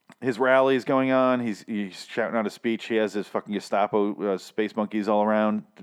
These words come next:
guarding him. The crowd gets out of control. Eventually, he gets pepper sprayed. And then one of his guys goes over to a cooler and immediately grabs a, a gallon of milk and pours it on his face. I'm like, "They are,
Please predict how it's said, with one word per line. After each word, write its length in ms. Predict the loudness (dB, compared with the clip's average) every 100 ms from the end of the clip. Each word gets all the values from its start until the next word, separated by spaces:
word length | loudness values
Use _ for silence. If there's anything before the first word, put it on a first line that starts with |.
| -6
guarding 340 | 0 0 0
him. 200 | -2 -2 -4 -14 -20 -20 -10
The 80 | -6
crowd 300 | 2 2 4
gets 140 | 2
out 100 | 2
of 60 | 2
control. 460 | -2 0 4 4
Eventually, 380 | 4 2 0 0
he 80 | 0
gets 140 | -2
pepper 280 | -2 -4 -4
sprayed. 460 | -4 0 2 2 0 -10 -20 -20 -14 -6
And 80 |
then 80 | 0
one 120 | 2
of 40 | 2
his 100 | 2
guys 360 | 4 4 4
goes 180 | 2 2
over 120 | 4
to 80 | 2
a 40 | 0
cooler 360 | 2 2 4
and 120 | 2 -2
immediately 360 | -2 0 2 4
grabs 260 | 4 4
a, 80 | 2 -2
a 100 | -4
gallon 340 | 0 2 4 2
of 100 | 2
milk 240 | 2 2
and 100 | -2
pours 240 | 0 0
it 80 | 2
on 60 | -2
his 100 | -2
face. 320 | 0 0 0
I'm 60 | -2
like, 140 | -2
"They 180 | 0 2
are, 400 | 4 4 4